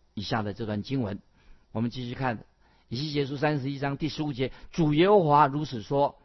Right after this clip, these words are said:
他下阴间的那日，我便使人悲哀；我为他遮盖深渊，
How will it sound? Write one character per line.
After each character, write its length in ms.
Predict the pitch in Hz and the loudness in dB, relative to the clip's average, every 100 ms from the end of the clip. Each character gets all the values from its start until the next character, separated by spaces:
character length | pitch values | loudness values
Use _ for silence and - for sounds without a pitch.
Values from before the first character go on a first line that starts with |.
| _ _ _ _ _ - | _ _ _ _ _ -12
他 380 | - 143 143 139 - _ _ | -6 -2 -2 -4 -12 _ _
下 460 | - - 147 120 - | -8 -2 0 -2 -4
阴 300 | 170 165 156 | -2 -2 -2
间 260 | 160 156 | 0 2
的 100 | 135 | 0
那 300 | 131 165 135 | 2 2 2
日， 260 | 143 175 - _ _ _ _ _ _ | 0 -2 -4 _ _ _ _ _ _
我 160 | 127 143 | -2 2
便 220 | 180 160 | 2 2
使 240 | - 120 | -2 -2
人 160 | 110 120 | 0 2
悲 200 | - 135 | 2 2
哀； 260 | 127 127 - - - - - _ _ _ | 4 2 0 -12 -20 -20 -20 _ _ _
我 120 | 131 | 2
为 220 | 170 196 | 4 4
他 440 | 147 147 156 151 - _ _ _ _ _ _ - | 4 4 4 2 -2 _ _ _ _ _ _ -6
遮 340 | 170 170 175 | 2 4 2
盖 280 | 151 170 123 | 2 2 2
深 300 | - 170 160 | 2 2 4
渊， 280 | 156 151 | 4 2